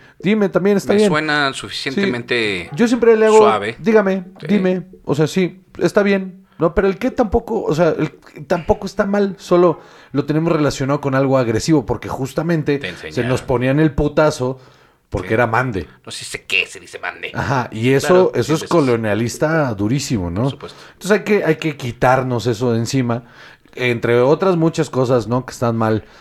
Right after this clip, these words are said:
Speaker 1: con nuestros procederes como mexicanos, ¿no? Te sientes incómodo teniendo un brazo nuevo, ¿verdad? Como que no te hallas. Yo tampoco me hallo, pero
Speaker 2: Sí,
Speaker 1: ahí
Speaker 2: sí,
Speaker 1: vamos,
Speaker 2: sí, sí.
Speaker 1: ahí vamos, ahí vamos.
Speaker 2: Hubo unos cambios aquí.
Speaker 1: Sí, pero ya la semana que viene vamos a tener brazos nuevos.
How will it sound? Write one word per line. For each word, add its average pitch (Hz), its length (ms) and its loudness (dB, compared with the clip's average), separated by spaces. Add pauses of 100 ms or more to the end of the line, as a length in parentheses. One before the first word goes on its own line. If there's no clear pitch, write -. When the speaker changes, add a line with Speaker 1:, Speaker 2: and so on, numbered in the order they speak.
(180)
Speaker 1:
con 104 160 -4
nuestros 98 440 -2
procederes 110 580 -2
como 95 280 -2
mexicanos, 104 640 -2
¿no? 113 120 -2
Te 107 60 -14
sientes 156 240 -4
incómodo 123 420 0
teniendo 113 340 -4
un 113 40 -4
brazo 110 260 -2
nuevo, 110 220 0
¿verdad? 104 200 -2 (320)
Como 104 140 -6
que 104 100 -2
no 120 100 -2
te 131 100 -2
hallas. 120 160 2
Yo 123 120 -2
tampoco 139 280 -2
me 113 120 -2
hallo, 98 180 -2
pero 107 160 0
Speaker 2:
Sí, 127 40 2
Speaker 1:
ahí 139 40 2
Speaker 2:
sí, 127 60 2
Speaker 1:
vamos, 101 120 0 (100)
Speaker 2:
sí, - 40 -16
sí. 135 60 -4
Speaker 1:
ahí 143 60 0
vamos, 104 360 -2
ahí 117 100 0
vamos. 80 380 -4
Speaker 2:
Hubo 95 100 -12
unos 101 160 -10
cambios - 380 -4
aquí. - 140 -16 (100)
Speaker 1:
Sí, 139 140 0
pero 127 180 0
ya 156 180 4
la 135 140 2
semana 151 200 -2
que 143 100 -2
viene 135 180 0
vamos 127 180 0
a 104 80 -10
tener 107 160 -2
brazos 101 300 -2
nuevos. 78 320 -12